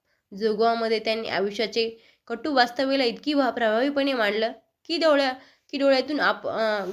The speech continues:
डोळ्यातून अश्रू वाहू लागले. तर मोरे आणि वास्तव्यामध्ये त्यांनी साकारलेली मूळ मात-, मातृमूर्ती ही ताकदीची आणि भावनिक अशा दोन्ही छटांना नटलेली होती. मालिकामध्ये तर त्यांनी एक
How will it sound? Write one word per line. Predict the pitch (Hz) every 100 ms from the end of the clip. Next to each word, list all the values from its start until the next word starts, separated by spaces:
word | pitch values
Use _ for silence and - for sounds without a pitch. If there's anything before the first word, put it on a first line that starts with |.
| 208
डोळ्यातून | 220 220 226 262
अश्रू | 180 - 269
वाहू | 233 202 190
लागले. | 185 185 180 - _ _ 233
तर | 226
मोरे | 202 196 214
आणि | 214 214
वास्तव्यामध्ये | 214 202 202 202 208 208 202 202 208 _ _
त्यांनी | 247 262 285
साकारलेली | 262 190 226 240 262 262
मूळ | 226 208 202 208 _ _ -
मात-, | 214 208 - - 214
मातृमूर्ती | 214 208 277 277 269 269
ही | 240 254 262
ताकदीची | 220 202 214 208 208 226
आणि | 214 202
भावनिक | 202 208 208 214 214
अशा | 196 220 202
दोन्ही | 202 220 294 269 269 269 -
छटांना | 233 220 220 214
नटलेली | 190 190 202 220
होती. | 214 196 185 180
मालिकामध्ये | 185 185 196 214 226 226 220 214
तर | 214
त्यांनी | 220 226 220
एक | 214